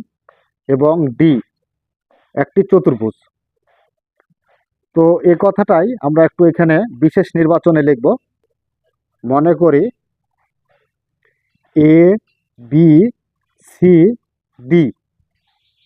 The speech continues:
এ, বি, সি, ডি একটি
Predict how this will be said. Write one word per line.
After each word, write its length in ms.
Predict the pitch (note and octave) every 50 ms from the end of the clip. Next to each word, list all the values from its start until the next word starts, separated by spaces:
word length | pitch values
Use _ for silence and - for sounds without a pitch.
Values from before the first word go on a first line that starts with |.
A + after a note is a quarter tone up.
| _ _ _ _ _ _ _ _ _ _ -
এ, 240 | C#3 C3+ C#3+ D3+ D#3 E3 E3+ G3 A3 A#3+ - _ _ _ _ _ _ _ _ _ _ _ A2+ G#2+
বি, 200 | A2+ C3 C3+ C#3+ D3+ E3 F3+ G#3 A#3 A#3+ - _ _ _ _ _ _ _ _ _ _ _ _ _
সি, 200 | _ - D#3+ F3 E3 D3+ E3 A#3 B3+ B3 _ _ _ _ _ _ _ _ _ _ _ _ _ _ _ -
ডি 280 | A#2+ A#2 A#2+ E3 D#3+ B2 G#2 F2+ _ _ _ _ _ _ _ _ _ _ _ _ _ _ _ _ _ _ _ _ _ _ _ _ _ _ _ _ _ _ _ _ _ - B2 C#3+
একটি 300 | - _ _ - F#3